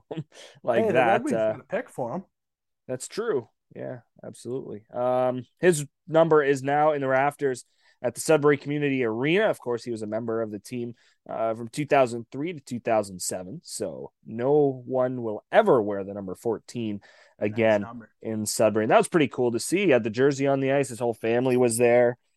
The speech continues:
Speaker 1: Um, you know, Sudbury did a really nice tribute for him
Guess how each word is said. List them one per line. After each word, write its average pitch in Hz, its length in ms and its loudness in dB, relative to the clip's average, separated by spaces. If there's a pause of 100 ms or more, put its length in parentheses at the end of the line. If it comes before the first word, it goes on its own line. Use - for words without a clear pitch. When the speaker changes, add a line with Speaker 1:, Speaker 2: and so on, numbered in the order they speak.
(180)
Speaker 1:
Um, 104 440 -4 (180)
you 123 80 -12
know, 101 100 -2
Sudbury 127 360 4
did 123 160 2
a 120 40 2
really 135 200 4
nice 120 200 -2
tribute 120 400 -6
for 107 240 0
him 101 140 -6